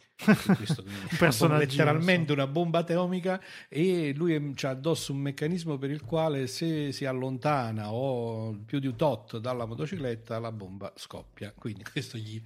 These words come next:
Speaker 2: gli crea un'aura, una certa aura di rispetto intorno, come puoi ben immaginare. E non si capisce per l'intera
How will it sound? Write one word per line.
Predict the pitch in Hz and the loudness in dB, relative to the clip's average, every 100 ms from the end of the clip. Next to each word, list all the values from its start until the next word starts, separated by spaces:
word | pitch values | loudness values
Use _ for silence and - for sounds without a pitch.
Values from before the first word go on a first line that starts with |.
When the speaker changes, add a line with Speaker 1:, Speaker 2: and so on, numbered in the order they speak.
| - - - | -16 -20 -12
Speaker 2:
gli | 123 | -8
crea | 120 131 | -4 -2
un'aura, | 120 131 127 120 117 | 0 0 0 0 -4
una | 120 120 117 | -6 -6 -4
certa | 135 120 - | -6 -6 -4
aura | 120 113 | -4 -4
di | 110 107 | -4 -4
rispetto | 110 - 113 107 - 95 | -6 -4 -4 -4 -8 -10
intorno, | 98 98 101 98 - | -10 -10 -10 -10 -14
come | 101 98 98 | -12 -12 -10
puoi | 104 107 | -8 -8
ben | 104 107 | -8 -10
immaginare. | 120 147 196 269 247 98 107 - - - - - - - _ | -8 -8 -6 -4 -4 -6 -12 -18 -20 -20 -20 -20 -20 -20 _
E | 147 127 120 117 117 113 113 | -6 -4 -4 -6 -6 -6 2
non | 156 180 | 4 4
si | - | 2
capisce | 175 175 190 - - 110 | 0 0 0 0 -2 -2
per | 147 156 | 0 -2
l'intera | 139 135 131 170 160 135 123 117 | -2 -4 -2 0 2 2 -2 -4